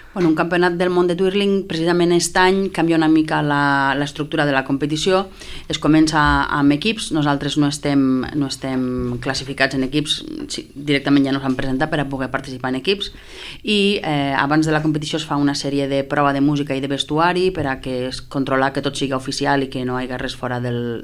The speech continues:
del reglamentari, perquè si no, eh, recaurien penalitzacions que no, que evidentment no convenen,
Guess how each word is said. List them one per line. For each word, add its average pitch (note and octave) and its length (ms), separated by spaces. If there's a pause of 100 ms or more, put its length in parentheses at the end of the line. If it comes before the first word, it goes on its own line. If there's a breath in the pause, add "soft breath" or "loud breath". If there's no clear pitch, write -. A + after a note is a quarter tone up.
del A#2+ 640
reglamentari, C3+ 640
perquè C3 180
si B2+ 100
no, C3 180 (480 loud breath)
eh, B2+ 500
recaurien C3 440
penalitzacions C3 800
que - 140
no, A2 480
que - 140
evidentment B2 440
no C3 100
convenen, D#3+ 500